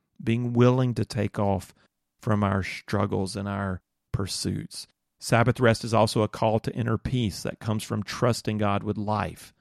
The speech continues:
Jesus said, "Do not be anxious for your life as to what you shall eat or what you shall drink, nor for your body as to what you shall put on. Seek first his kingdom and his righteousness, and all these things will be added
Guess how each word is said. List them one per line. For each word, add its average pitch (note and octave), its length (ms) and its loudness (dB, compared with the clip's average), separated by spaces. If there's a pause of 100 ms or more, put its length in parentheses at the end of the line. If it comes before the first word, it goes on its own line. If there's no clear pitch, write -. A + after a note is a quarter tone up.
(580)
Jesus G#2 320 0
said, G#2+ 400 -4
"Do A2 180 2
not A#2+ 240 -2
be A#2 200 -2
anxious A2 520 -4
for A#2 140 0
your B2 160 0
life G2 340 0
as G2+ 160 -4
to A2+ 100 -2
what G2 200 0
you A2 120 0
shall A2 260 -2
eat G#2+ 260 0
or G#2 100 4
what G2+ 200 -2
you G#2+ 100 2
shall A2+ 240 -2
drink, G#2 540 -2 (320)
nor A2+ 260 8
for A2+ 240 2
your A2 160 4
body G#2 380 2
as G2 120 -2
to G#2+ 100 0
what G2 160 0
you A2 100 0
shall A#2+ 200 -2
put A2+ 220 0
on. G2 320 2 (380)
Seek - 400 0
first A#2 320 4
his A2 160 0
kingdom G2 560 0
and G2 120 -2
his G#2 200 0
righteousness, G#2+ 680 2 (380)
and G2+ 160 -2
all G#2+ 320 4
these G#2+ 240 0
things G2+ 300 0
will G2+ 100 0
be G2 180 -4
added G2 440 0